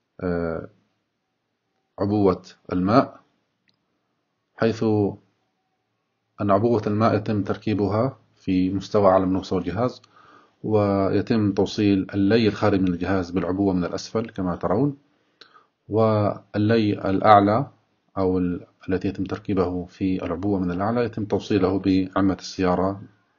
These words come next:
من خلال حرف تي. حرف تي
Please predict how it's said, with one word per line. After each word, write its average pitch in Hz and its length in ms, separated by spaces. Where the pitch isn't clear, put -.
من 98 80
خلال 90 340
حرف 92 300
تي. 139 320
حرف - 220
تي 95 480